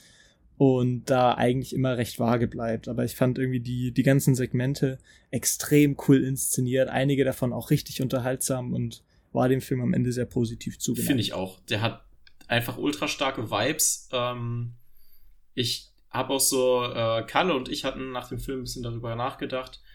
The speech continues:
Speaker 2: und, ähm, meine persönliche Auslegung, was diese Geschichten irgendwo verbindet, ist so eine Art Eureka-Moment. Also Eureka ist ja ein Ausruf der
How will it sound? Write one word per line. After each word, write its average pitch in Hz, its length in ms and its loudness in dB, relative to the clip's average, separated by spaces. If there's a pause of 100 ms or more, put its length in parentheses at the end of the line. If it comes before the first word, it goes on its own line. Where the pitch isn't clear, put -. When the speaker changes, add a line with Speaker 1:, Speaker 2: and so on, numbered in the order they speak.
(340)
Speaker 2:
und, 110 920 -6
ähm, 104 720 -6 (280)
meine 143 360 2
persönliche 135 1160 -2 (540)
Auslegung, 143 840 2
was 120 220 0
diese 117 220 -2
Geschichten - 460 -2
irgendwo 123 260 -2
verbindet, 131 560 -2
ist 120 180 -4
so 123 60 -2
eine 113 100 0
Art 113 220 -2
Eureka-Moment. 147 1000 -2
Also 110 240 -6
Eureka 120 460 -4
ist 117 140 -8
ja 117 80 -6
ein 113 240 -6
Ausruf 120 580 -4
der - 220 -8